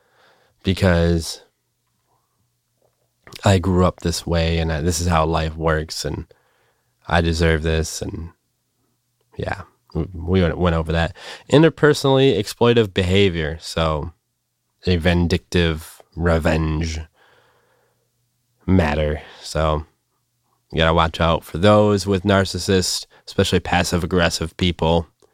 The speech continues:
They will come at you. They will wait for the right moment when you're weak, because they are weak. So they wanna get you down to that level and kinda, like,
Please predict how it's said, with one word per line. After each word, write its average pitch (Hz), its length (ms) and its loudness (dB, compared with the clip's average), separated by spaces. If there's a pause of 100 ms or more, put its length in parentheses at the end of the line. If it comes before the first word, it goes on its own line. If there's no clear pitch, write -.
(540)
They 85 220 2
will 92 280 2
come 98 260 0
at 127 240 -2
you. 69 160 -6 (160)
They 76 160 -4
will 87 340 0 (880)
wait 98 320 4
for - 140 0
the 92 120 4
right 101 300 4
moment 127 320 4
when 107 160 0
you're 107 220 4
weak, 98 800 -2
because 95 340 2
they 104 160 6
are 120 260 4
weak. 82 580 -10 (140)
So 87 260 0
they 95 120 2
wanna 104 260 4
get 107 340 -2
you 101 140 0
down 92 500 2
to 92 80 -2
that 82 200 2
level 87 380 2
and 80 200 -2 (1040)
kinda, 104 200 4
like, 92 320 0